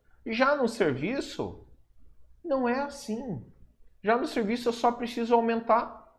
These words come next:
dois. Eu preciso colocar mais dois. Por quê? Porque aqui no mês três, aqui no mês três, para eu faturar trezentos, eu só preciso vender mais dois, que seriam cem reais, porque esse duzentos aqui já tá garantido.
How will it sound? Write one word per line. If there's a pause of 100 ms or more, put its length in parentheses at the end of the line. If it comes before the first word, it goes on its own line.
dois. (140)
Eu
preciso
colocar
mais
dois.
Por
quê? (380)
Porque
aqui
no
mês
três, (800)
aqui
no
mês
três,
para
eu
faturar
trezentos, (320)
eu
só
preciso
vender
mais
dois, (240)
que
seriam
cem
reais,
porque
esse
duzentos
aqui
já
tá
garantido.